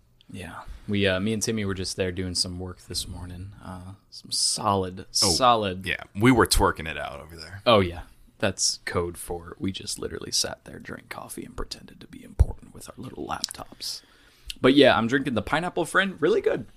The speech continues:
Speaker 1: I took my first sip when I got in here. Um, we started the podcast. It is very, it's like the perfect, like, summer coffee cocktail type drink. There's no alcohol in it, although the, um, the barista suggested, um, might go well with tequila.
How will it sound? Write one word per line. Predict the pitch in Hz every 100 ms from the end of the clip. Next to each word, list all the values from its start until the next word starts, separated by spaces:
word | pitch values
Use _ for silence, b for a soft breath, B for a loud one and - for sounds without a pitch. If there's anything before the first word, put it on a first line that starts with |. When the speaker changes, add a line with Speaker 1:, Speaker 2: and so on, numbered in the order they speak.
| - -
Speaker 1:
I | -
took | 127 170
my | 143
first | 110 147 -
sip | - -
when | 120
I | 113
got | 117
in | 120 123
here. | 113 101
Um, | 98 98 98
we |
started | 98 117 110
the | 104
podcast. | 120 117 - - -
It | 120 123
is | 104
very, | 104 101 117 151 151 120 107 - - -
it's | 131 -
like | 143 123 -
the |
perfect, | 113 - 120 - 104 -
like, | 95 87
summer | - - 95 92 87 -
coffee | - 90 - 87 82
cocktail | - 90 - - 90
type | 92 90 -
drink. | - 92 - B B B B
There's | 135 127
no | 196 175
alcohol | 170 180 180 180
in | 185
it, | 190 _ _ _ _ _ -
although | 123 123 127 127 123
the, | 113 117
um, | 107 104 98
the | 95
barista | 95 107 120 - 117
suggested, | 95 101 90 92 98 - 90 90 -
um, | - - - - - - -
might | 92 92
go | 92
well | 90 90
with | 90 98
tequila. | - - - 117 101 98